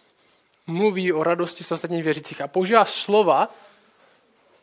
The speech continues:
já si myslím, že to přeháním, jako, jo, ale on používá slova, který bychom se my možná jako někdy báli použít.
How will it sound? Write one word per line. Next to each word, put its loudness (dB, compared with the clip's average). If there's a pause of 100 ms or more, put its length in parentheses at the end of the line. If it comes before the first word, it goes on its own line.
já -2
si 2
myslím, 4
že 4
to 4
přeháním, 4
jako, -12
jo, -10
ale 6
on 0
používá 4
slova, 6
který 4 (1400)
bychom 4
se 8
my 8
možná 8
jako 4
někdy 4
báli 8 (280)
použít. 4